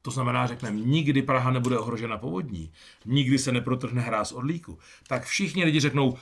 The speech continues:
pro boha to stavějte hned, teď, hned, protože když to teď nepostavíte, co když zrovna přijde ta povodeň, protrhne se to, spláchne to Slapy, zničí to Prahu. Stavějte, v podstatě to ani nesoutěžte, za jakýkoliv peníze, hlavně jak to postaví.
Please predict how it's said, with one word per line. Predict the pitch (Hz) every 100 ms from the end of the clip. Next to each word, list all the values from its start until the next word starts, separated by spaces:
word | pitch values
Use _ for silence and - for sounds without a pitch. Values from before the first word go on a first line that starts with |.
| -
pro | 147 143 151 180
boha | 156 180 170
to | 170
stavějte | 175 - 165 175 175 170 147
hned, | 127 135 156 180 -
teď, | 190 185 135
hned, | 127 156 180 - - -
protože | 127 143 147 -
když | - 127
to | 170
teď | - 220 196
nepostavíte, | 165 156 - 156 151 143
co | -
když | 147 170
zrovna | 147 147 147
přijde | - 143
ta | 139
povodeň, | 127 123 120 117 123 - -
protrhne | - 131 127 143 147
se | 135 139
to, | 131 123 - -
spláchne | - - 131 139 135 147
to | 135
Slapy, | 120 139 123 127 123 -
zničí | - 127 127 131
to | 123
Prahu. | 113 110 107 101 - -
Stavějte, | - - 170 170 170 165 110 - _ _
v |
podstatě | 170 165 156 151
to | 147
ani | 139 127
nesoutěžte, | 120 131 156 139 131 - 127 113
za | 117 147
jakýkoliv | 147 139 151 127
peníze, | 135 131 123 123
hlavně | 120 123
jak | 117
to |
postaví. | 113 98 98